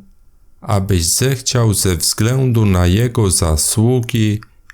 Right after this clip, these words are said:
i wstawiennictwo zachować nas od wszelkiego zła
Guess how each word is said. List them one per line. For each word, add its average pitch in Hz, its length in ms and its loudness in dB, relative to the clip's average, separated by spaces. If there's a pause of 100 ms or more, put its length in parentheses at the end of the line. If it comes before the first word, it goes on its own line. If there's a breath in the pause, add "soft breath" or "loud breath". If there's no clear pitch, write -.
i 95 160 0
wstawiennictwo 98 1600 0 (640)
zachować 117 920 0
nas 117 480 0
od 104 260 -4
wszelkiego 117 960 -2
zła 80 600 0